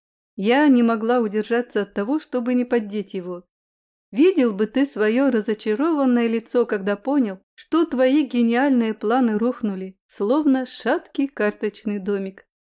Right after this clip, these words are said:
Ты же едва не расплакался перед этим пескарём». «Что ты мелешь?» вспылил Андрей. Укол получился для него слишком болезненным.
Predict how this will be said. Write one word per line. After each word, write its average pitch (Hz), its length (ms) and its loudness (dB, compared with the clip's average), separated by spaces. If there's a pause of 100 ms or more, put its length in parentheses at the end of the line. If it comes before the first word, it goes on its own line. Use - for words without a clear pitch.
(280)
Ты 285 200 4
же 269 120 0
едва 285 420 2
не 262 160 6
расплакался 254 840 0
перед 233 300 -2
этим 247 300 0
пескарём». 220 600 -4 (840)
«Что - 340 0
ты 240 220 4
мелешь?» 277 540 6 (500)
вспылил 196 640 -6
Андрей. 196 640 -4 (480)
Укол 269 420 0
получился 285 680 -4
для 269 180 -2
него 262 260 0
слишком 233 680 -4
болезненным. 190 800 -2